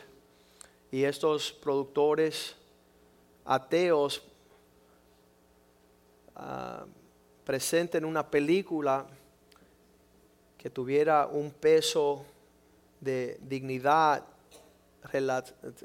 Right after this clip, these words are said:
relacionando y relatando la, el, el, la historia bíblica es para nosotros una tragedia, que nosotros esperemos de ellos que hagan algo bien.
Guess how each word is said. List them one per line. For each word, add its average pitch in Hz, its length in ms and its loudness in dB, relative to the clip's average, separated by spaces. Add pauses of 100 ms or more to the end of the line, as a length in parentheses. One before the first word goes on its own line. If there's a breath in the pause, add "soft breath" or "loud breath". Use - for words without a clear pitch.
(100)
relacionando 135 880 -2
y 135 40 -4
relatando 143 840 0
la, 135 240 -2
el, - 460 -10
el, 123 340 -10 (580 loud breath)
la 131 100 0
historia 165 460 2
bíblica 151 680 0
es 147 200 0
para 139 240 0
nosotros 143 540 -2
una 143 200 -4
tragedia, 139 480 -2
que 123 120 -6
nosotros 143 320 -6
esperemos 135 480 -6
de 135 140 -2
ellos 147 160 -4
que 139 100 -4
hagan 135 240 -2
algo 131 260 -6
bien. 143 420 -4